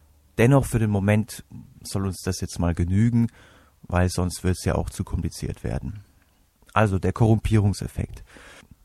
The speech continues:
Der Korrumpierungseffekt besagt, dass wenn jemand für etwas intrinsisch motiviert ist, wenn jemand von sich aus sehr gerne Fußball spielt, sehr gerne Tennis spielt oder sehr gerne Mathe macht, wenn er das wirklich leidenschaftlich macht,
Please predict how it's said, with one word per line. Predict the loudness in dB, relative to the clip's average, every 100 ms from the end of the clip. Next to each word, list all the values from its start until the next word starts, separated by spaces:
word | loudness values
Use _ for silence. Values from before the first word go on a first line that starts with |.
| _ _
Der | -2
Korrumpierungseffekt | 2 2 2 6 6 4 0 0 -2 0
besagt, | -4 -2 0 -2 -6 -18 -20 -20 2
dass | 4 4 4
wenn | 4
jemand | 6 4 0 -4 -20
für | -6 -4 -2
etwas | -4 -2 -4 -4 _
intrinsisch | 0 2 2 2 0 2 -2 0
motiviert | -2 0 0 2 2 0
ist, | -4 2
wenn | 2
jemand | 4 2 2
von | 2 2
sich | 2 0 0
aus | -2 -2 -6 -14 _ _
sehr | -16 -12 0 2 2
gerne | 2 0 0
Fußball | 0 2 0 -2 -6
spielt, | -8 -8 -8 -8
sehr | -6 -4
gerne | -2 -2
Tennis | 0 0 0
spielt | -2 -4 -2
oder | 0 0
sehr | 2 2
gerne | 2 2
Mathe | 2 2 0
macht, | 0 -2 2
wenn | 4
er |
das | 4 4
wirklich | 4 4 2 -2 -18 -16 -2
leidenschaftlich | 4 6 6 2 -2 -2 -4 -4 -6 -4
macht, | -2 -2 -6 -14